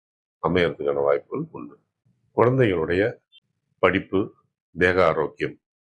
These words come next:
அப்படின்னு வரும்போது ரெண்டுமே வந்து சிறப்பா இருக்கிறதுக்கான வாய்ப்புகள் உண்டு. ஆனா குழந்தைகளை பொழுதுபோக்குல கொஞ்சம்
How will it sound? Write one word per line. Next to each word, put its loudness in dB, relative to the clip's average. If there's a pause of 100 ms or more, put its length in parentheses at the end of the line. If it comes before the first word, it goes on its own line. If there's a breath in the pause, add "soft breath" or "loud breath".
(540)
அப்படின்னு 0
வரும்போது -2 (200)
ரெண்டுமே 2
வந்து -6 (120)
சிறப்பா 0
இருக்கிறதுக்கான -8
வாய்ப்புகள் -6 (120)
உண்டு. -8 (160)
ஆனா 0 (160)
குழந்தைகளை -2 (640)
பொழுதுபோக்குல 2 (640)
கொஞ்சம் 0